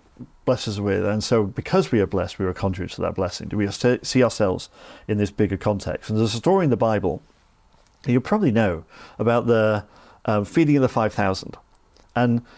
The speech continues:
it comes from, like, Jesus is like, "Well, we need to feed these people." And disciples are like,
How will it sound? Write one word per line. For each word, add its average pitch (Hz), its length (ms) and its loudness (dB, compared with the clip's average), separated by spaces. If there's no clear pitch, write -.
it 123 160 0
comes 277 320 2
from, 98 500 -2
like, 117 200 2
Jesus 175 280 0
is - 40 -2
like, 120 260 2
"Well, 139 440 2
we 127 120 4
need 135 120 2
to - 80 -12
feed 123 160 2
these 117 160 2
people." 185 280 2
And 101 80 -2
disciples 120 280 0
are 117 40 4
like, 107 240 2